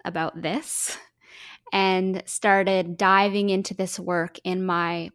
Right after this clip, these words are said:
personal journey of recovery and healing, and this journey of starting to recognize and heal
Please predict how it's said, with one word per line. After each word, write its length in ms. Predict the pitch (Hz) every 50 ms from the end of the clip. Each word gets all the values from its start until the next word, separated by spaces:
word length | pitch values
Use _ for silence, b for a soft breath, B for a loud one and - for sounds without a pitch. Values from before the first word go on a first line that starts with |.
| _ -
personal 580 | - - 220 240 240 - 262 233 214 196 190
journey 520 | 170 - 185 180 165 160 170 170 180 - -
of 240 | - 175 175 170
recovery 600 | 180 180 180 - - 190 190 190 202 190 185 185
and 160 | 190 180 170 160
healing, 600 | 156 - 185 175 175 170 175 202 247 294 320 320 b b b b b b b b b b b b b b b -
and 360 | 214 214 208 208 208 208 220
this 220 | 262 285 285 -
journey 540 | - - 262 233 226 226 220 214 214 208 -
of 200 | 185 185 180 -
starting 520 | - - - 196 190 190 180 185 185 185
to 640 | 185 - - - 202 190 190 185 180 180 170 185 - - _ _ _ _ _ _ _ _ _ _ _ _
recognize 1500 | 220 208 220 262 302 381 381 - - 415 320 226 214 196 185 170 165 165 160 160 - - 226 294 320 320 - - - - -
and 220 | 175 185 180 175 185
heal 680 | - - - 277 277 240 196 175 160 202 214 247